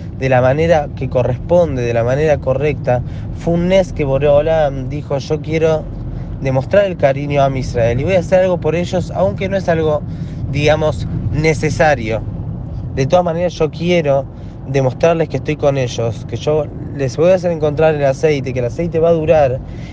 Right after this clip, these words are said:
y esa va a ser la manera de que voy a demostrar mi hibá, el amor que tengo hacia ellos". Entonces, de esta manera se entiende bien, nosotros en Hanukkah recordamos ese milagro, el milagro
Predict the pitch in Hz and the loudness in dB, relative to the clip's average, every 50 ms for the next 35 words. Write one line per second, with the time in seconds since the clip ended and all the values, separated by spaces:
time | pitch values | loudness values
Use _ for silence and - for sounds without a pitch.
0 | - - 147 160 165 160 175 165 151 - - 165 160 156 151 151 143 143 160 180 | -6 -2 0 0 2 4 4 2 2 2 0 0 2 2 2 2 2 2 4 2
1 | 175 170 165 156 147 - - - - - 131 135 120 135 143 156 165 160 151 139 | 4 4 2 2 0 -2 -8 -14 -12 -8 -8 -6 -6 -4 -2 0 2 2 2 0
2 | 135 127 - - 156 156 151 147 147 143 139 131 - - 139 139 - - 170 170 | -2 -4 -2 0 0 0 0 0 -4 -4 -4 -6 -6 -6 -6 -4 0 2 2 4
3 | 156 135 - - - - - - - - - - 135 135 139 139 147 165 185 196 | 4 2 -2 -6 -12 -12 -12 -12 -10 -8 -6 -2 0 2 4 4 4 4 4 2
4 | 185 156 - 151 139 160 165 165 160 151 151 151 151 151 - - - - - - | 2 2 -2 -2 0 0 0 0 0 2 2 2 2 0 -4 -10 -12 -12 -12 -10
5 | - - 127 131 131 - 135 131 131 127 120 110 - - 101 95 90 - - - | -4 -2 -2 -2 -2 0 2 2 4 4 2 0 -2 -6 -8 -8 -8 -10 -10 -10
6 | - - - - - - - - - - - - - - - - - - - - | -10 -10 -10 -10 -10 -10 -10 -10 -10 -10 -10 -10 -10 -10 -10 -10 -10 -10 -10 -10
7 | - - - - - - - - - - - - - 113 113 131 135 - 147 139 | -10 -10 -10 -10 -10 -10 -10 -10 -10 -10 -8 -6 -4 -2 0 0 2 2 2 2
8 | 147 156 170 160 - 135 139 131 139 147 147 151 151 151 156 165 156 143 131 123 | 2 2 2 -2 -2 -2 -4 -2 -2 -2 0 0 0 0 2 0 0 0 -2 -4
9 | 120 - 151 143 143 147 143 135 - - - - 160 135 135 135 120 - - 131 | -4 -4 -4 -2 0 0 0 0 -2 -6 -8 -4 -2 -2 -2 -2 -2 -4 -2 -2
10 | 127 127 120 120 - 143 151 156 147 135 135 120 107 120 120 120 131 147 156 170 | -2 -2 -2 -2 2 4 4 4 4 2 -2 -6 -2 -2 0 2 4 4 4 4
11 | 170 175 170 160 - - - - - - - - - - - - - 185 185 175 | 4 2 2 0 -2 -6 -12 -12 -14 -14 -14 -14 -14 -14 -12 -8 -4 -2 -2 -2
12 | - 156 147 139 135 127 120 117 104 101 101 95 98 95 - - - - - - | 0 0 2 2 2 2 2 2 2 2 0 -2 -4 -6 -4 -4 -4 -4 -4 -2
13 | - 127 123 131 135 143 165 175 180 180 175 170 165 165 165 | -2 -2 -2 0 0 2 4 4 4 4 2 0 -2 -4 -6